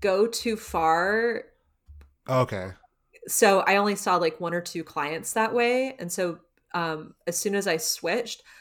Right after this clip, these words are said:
Speaker 1: I started getting, like, you know, my third client I ever got, like, saw me for, like, a, over a year pretty regularly. So,
Speaker 2: Oh, nice.
Speaker 1: like, once I started showing more of my personality, I attracted people that wanted to spend more time with me instead of just like,
Speaker 2: Okay.
Speaker 1: "All right, let's see you for an hour." Like,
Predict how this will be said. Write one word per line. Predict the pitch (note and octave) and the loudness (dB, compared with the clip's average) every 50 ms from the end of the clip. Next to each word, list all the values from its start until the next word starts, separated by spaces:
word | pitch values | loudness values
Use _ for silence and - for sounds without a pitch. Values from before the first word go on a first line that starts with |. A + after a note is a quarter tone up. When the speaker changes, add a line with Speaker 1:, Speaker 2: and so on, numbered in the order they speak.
| - _ - | -18 _ -4
Speaker 1:
I | E3+ | -4
started | F3 F3 - F#3+ F#3 F3+ E3 | -2 0 0 0 0 0 -2
getting, | - F3+ F3 F3 F3 E3 | -2 -4 -4 -4 -4 -4
like, | E3+ D#3+ - - - _ _ _ _ _ _ - | -6 -6 -8 -10 -16 _ _ _ _ _ _ -8
you | F#3 F3 | -4 -2
know, | E3+ D#3+ | -2 -2
my | D#3 D#3 D#3+ | -2 -2 -4
third | D#3+ - G3 G3+ F#3 | -2 -2 -2 -2 -2
client | - - - E3+ D#3 D#3+ D3+ D3 - - | -4 -6 -4 -4 -2 -2 -2 -4 -2 -2
I | D#3+ | -2
ever | D#3 D#3 D#3 D#3 D3+ | -2 -2 -4 -6 -4
got, | D3+ D3+ D3+ C#3+ C#3 - - - _ | -2 0 0 2 0 -2 -6 -10 _
like, | - D3+ D3+ D3+ - _ | -6 -6 -6 -6 -12 _
saw | - - - - F3+ E3 D#3+ | -10 -8 -4 -2 -2 -2 -2
me | D#3+ E3 D#3 | -4 -6 -10
for, | - - D3 | -10 -8 -6
like, | C#3+ C3+ - - | -6 -6 -6 -8
a, | - F#2+ B2+ - - | -12 -14 -14 -8 -6
over | D#3 D#3 D3+ D#3 C#3+ | -6 -4 -4 -4 -6
a | B2+ - | -6 -6
year | - D2+ D2+ - - - _ _ _ _ _ | -6 -8 -8 -8 -12 -18 _ _ _ _ _
pretty | - E3+ D#3 | -6 -4 -4
regularly. | C#3+ D3 D3 D3 C#3+ C#3+ C3+ A2+ G#2 G2 E2 D#2 F#2 F3+ - _ _ _ _ _ | -2 -2 -4 -4 -4 -6 -6 -6 -6 -6 -6 -6 -8 -8 -12 _ _ _ _ _
So, | - - - A#2+ | -10 -4 -2 0
Speaker 2:
Oh, | A#2 | 0
nice. | - - C3 C3+ A#2 | 0 0 0 -2 -4
Speaker 1:
like, | - - _ _ _ _ _ _ | -6 -10 _ _ _ _ _ _
once | - - F3+ F3+ F3 E3+ - | -18 -10 -6 -6 -4 -2 -2
I | F3+ D#3+ | -2 -2
started | D#3 D#3+ - - F3+ E3 E3+ E3 D#3 C3 C3 - - - | -2 -4 -4 -2 0 0 2 0 0 -2 -6 -10 -12 -12
showing | - - F#3 E3 E3 D#3+ | -8 -6 -4 -4 -4 -4
more | D#3 D#3 | -4 -4
of | D3+ D3+ | -4 -4
my | D3+ | -6
personality, | D#3 D#3 - D3 D3 - D#3 D3+ D3 D3 D#3 D#3+ E3+ F3 E3+ - | -8 -6 -6 -8 -6 -6 -4 -4 -2 -2 -2 -2 -2 -4 -4 -4
I | D#3+ | -4
attracted | D3+ D#3 D#3 - E3 - - - D#3+ - | -4 -4 -4 -6 -8 -8 -8 -10 -14 -12
people | - D#3 D3+ D3+ D3+ | -12 -10 -8 -8 -8
that | D3 - | -8 -8
wanted | D3 D3 D3 D3 D3+ D3 | -8 -8 -8 -8 -10 -10
to | - - D3+ D3 C#3+ C#3+ D3+ | -8 -6 -4 -4 -4 -6 -8
spend | - - - D3+ D3 | -10 -10 -10 -10 -10
more | D#3 D3+ | -12 -14
time | - - C#3 D3+ | -12 -12 -10 -10
with | D#3+ F#3 F#3 - | -10 -10 -8 -6
me | A#3+ B3+ B3 | -8 -8 -8
instead | E3+ E3+ - - D#3 | -10 -10 -6 -2 -2
of | D#3 C#3+ | 0 0
just | B2+ A#2+ | 0 -2
like, | - - | -2 -6
Speaker 2:
Okay. | F#2+ F#2+ | -6 -6
Speaker 1:
"All | A3 A#3+ A#3+ | -6 -6 -6
right, | G#3+ - | -4 -4
let's | A3+ A3+ - | -4 -4 -4
see | - A#3 | -2 -2
you | A#3 | -2
for | A#3 A#3 A3+ A3+ | -2 -2 -4 -4
an | G#3+ | -4
hour." | G#3+ A3 A3 G#3+ G#3 G3+ G#3 G#3 - | -4 -6 -6 -6 -6 -8 -8 -10 -12
Like, | - F#3 F#3 - - - | -12 -12 -12 -12 -14 -18